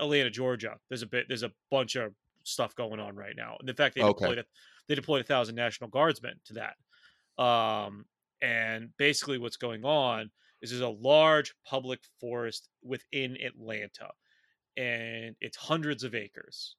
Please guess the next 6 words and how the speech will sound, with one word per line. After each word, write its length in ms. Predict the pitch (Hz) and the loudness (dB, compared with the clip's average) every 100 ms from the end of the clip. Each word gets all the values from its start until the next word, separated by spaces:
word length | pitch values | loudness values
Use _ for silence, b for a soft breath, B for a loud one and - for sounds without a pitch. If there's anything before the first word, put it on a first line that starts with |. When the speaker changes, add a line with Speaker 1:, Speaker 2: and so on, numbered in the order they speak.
| _ | _
Speaker 1:
of 340 | 120 113 113 - | -8 -8 -8 -10
protected 500 | 123 - 127 - 117 | -10 -4 -4 -4 -12
forest. 560 | - 110 110 - - _ b b b b b - | -12 -14 -12 -12 -14 _ b b b b b -4
Um, 500 | 120 110 104 107 107 - | -4 -4 -8 -12 -14 -12
and 180 | 120 113 | -12 -6
what 240 | 120 117 | -2 -2